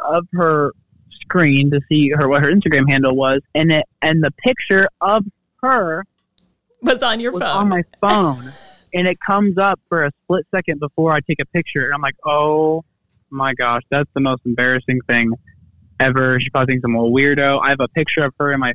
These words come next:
Speaker 1: phone already, and I'm like, "Oh," it was so scary. And, um, I don't think she noticed at all, thankfully. She knows now, but then she didn't. I ended up,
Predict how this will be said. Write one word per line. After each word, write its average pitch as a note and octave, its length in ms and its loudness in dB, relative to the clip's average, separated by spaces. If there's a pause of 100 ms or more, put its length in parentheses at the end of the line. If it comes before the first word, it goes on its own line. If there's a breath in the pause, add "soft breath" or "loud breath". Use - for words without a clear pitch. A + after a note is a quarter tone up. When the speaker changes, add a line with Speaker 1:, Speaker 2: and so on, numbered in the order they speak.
(160)
Speaker 1:
phone E3+ 260 2
already, D#3 840 2 (1000)
and E3+ 100 0
I'm F3+ 80 0
like, E3+ 260 0
"Oh," F3+ 300 0 (300)
it F#3+ 80 2
was F#3 180 0
so A3 160 2 (100)
scary. G3 600 2 (960)
And, F#3 440 0 (300)
um, F3+ 460 0 (160)
I F3+ 80 0
don't G#3+ 200 0
think G#3 240 -2
she G3+ 80 -4
noticed D3+ 400 -2 (600)
at D#3 100 -2
all, C#3+ 320 -4 (640)
thankfully. C#3 500 -2 (760)
She - 100 -4
knows F3+ 180 4
now, E3 460 4 (720)
but D3+ 320 0 (840)
then F3 420 2
she F3 100 -2
didn't. C#3+ 320 -2 (220)
I C#3+ 140 -2
ended D#3+ 180 -2
up, D#3+ 180 -2